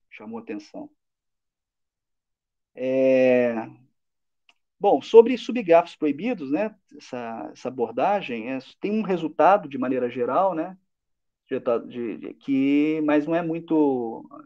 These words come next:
enfim, é o, não é muito esclarecedor, né? Ele só diz o seguinte, Fishman mostrou o seguinte, que se você, se você tem uma lista de subgrafos proibidos que caracterizam o interval count K, então essa lista tem que ser infinita, tá?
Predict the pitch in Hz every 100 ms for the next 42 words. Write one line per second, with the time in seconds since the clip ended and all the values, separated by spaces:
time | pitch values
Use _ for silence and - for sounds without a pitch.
0 | _ 139 - 107 104 127 123 117 120 127
1 | 135 131 131 - 127 131 - 117 110 98
2 | 120 123 - 139 160 - 151 127 110 -
3 | _ _ _ _ - 170 170 160 147 -
4 | 170 165 131 - 135 - - 185 208 214
5 | 202 _ - 147 - 156 _ _ _ _
6 | _ - 139 135 - 180 196 - - _
7 | _ _ _ _ - 180 208 196 160 151
8 | - 135 135 151 147 143 160 - - 170
9 | 151 127 120 110 - _ 139 - 143 -
10 | 151 139 185 156 135 135 131 120 - 127
11 | - - 139 170 - _ _ _ _ _
12 | _ _ _ - 147 151 160 165 135 143
13 | 151 156 156 - 151 151 147 110 - -
14 | _ _ - 107